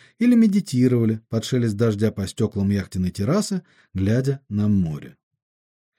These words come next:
Словом, это был настоящий отдых с полным отключением от привычной жизни. Отдых для всех, кроме Одинцова. Он продолжал крутить в голове давешний разговор с Дефоржем. Две недели назад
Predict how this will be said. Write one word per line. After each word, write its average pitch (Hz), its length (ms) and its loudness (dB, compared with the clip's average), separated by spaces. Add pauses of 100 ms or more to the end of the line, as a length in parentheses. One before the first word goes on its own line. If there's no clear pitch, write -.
(160)
Словом, 233 480 0
это 165 160 0
был 175 160 2
настоящий 160 800 0
отдых 185 360 2
с - 60 -14
полным 160 400 2
отключением 120 560 0
от 110 140 -4
привычной 92 540 -2
жизни. 73 520 -8 (320)
Отдых 80 460 -6
для 87 180 -10
всех, 160 460 -2 (240)
кроме 95 480 -2 (100)
Одинцова. 92 800 -6 (680)
Он 220 200 2
продолжал 170 440 2
крутить 170 420 0
в 135 40 -2
голове 131 400 2
давешний 151 480 0
разговор 104 420 0
с 107 60 -4
Дефоржем. 135 760 -8 (520)
Две 117 220 4
недели 107 340 0
назад 147 400 0